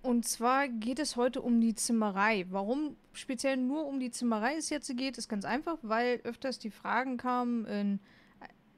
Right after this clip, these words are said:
Global Chat, sage ich jetzt mal, und innerhalb des Clans. Und vielleicht fragt ihr euch auch, wozu zum Teufel die Zimmerei? Es kostet Geld, Bretter herzustellen.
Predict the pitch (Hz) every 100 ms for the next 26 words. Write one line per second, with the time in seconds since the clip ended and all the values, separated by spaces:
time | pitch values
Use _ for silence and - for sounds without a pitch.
0 | 214 208 233 262 311 269 254 262 254 -
1 | 240 240 226 233 226 214 - 233 233 -
2 | 226 233 233 226 214 214 208 208 - 214
3 | 190 - 208 190 - 208 202 226 208 -
4 | - - - - - - _ - - _
5 | - - - 220 262 240 254 254 254 285
6 | 311 - - 277 - 277 269 - 302 320
7 | 202 220 330 - - 320 320 311 285 254
8 | 311 269 269 - 277 269 269 311 - 208
9 | - - 277 - 233 - 214 233 311 -
10 | - - _ _ _ _ _ - 240 370
11 | 359 311 233 - 233 - - 196 208